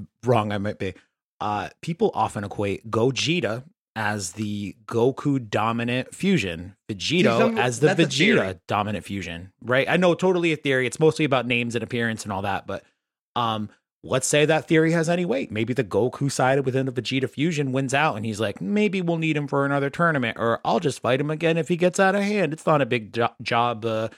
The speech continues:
Speaker 1: it's not a big deal, Vegeta. Shut the hell up."
Speaker 2: You know what? That would have been awesome. That, I like your idea, because, but what would have been awesome is they defuse,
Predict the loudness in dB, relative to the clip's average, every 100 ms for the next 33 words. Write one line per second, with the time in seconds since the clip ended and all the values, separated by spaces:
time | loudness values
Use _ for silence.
0 | _ _ 2 2 4 0 0 2 2 0
1 | -8 -10 -6 -2 2 4 2 0 -4 -2
2 | 0 2 0 -2 -6 -14 -18 -18 _ _
3 | _ _ _ 0 4 4 4 2 -2 _
4 | _ 0 2 4 4 2 0 -6 -6 -4
5 | -6 -6 -4 -2 -2 -4 -8 _ _ _
6 | 2 4 4 2 2 4 2 0 0 2
7 | 0 -4 -4 -4 -4 -4 -6 -8 -4 -4
8 | 2 2 2 0 0 -2 -4 -6 -2 0
9 | 0 -2 -6 -6 -4 -2 -2 -8 -14